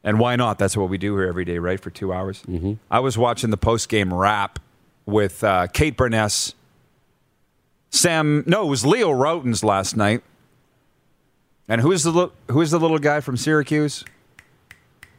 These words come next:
Speaker 1: Jack Armstrong?
Speaker 2: Oh, yes. Yeah, yeah, yeah.
Speaker 1: And I'm just, I'm just so upset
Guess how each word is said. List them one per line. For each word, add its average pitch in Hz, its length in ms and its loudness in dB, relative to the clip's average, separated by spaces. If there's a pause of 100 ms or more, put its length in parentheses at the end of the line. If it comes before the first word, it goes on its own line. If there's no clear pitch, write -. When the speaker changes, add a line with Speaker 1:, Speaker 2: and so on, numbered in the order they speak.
Speaker 1:
Jack - 560 -2
Armstrong? 151 460 0
Speaker 2:
Oh, 131 160 2
yes. 113 460 0
Yeah, 104 180 2
yeah, 92 140 4
yeah. 82 180 2 (200)
Speaker 1:
And 160 140 2
I'm 175 160 -2
just, 185 180 0
I'm 185 160 2
just 226 180 0
so 285 140 2
upset 165 440 0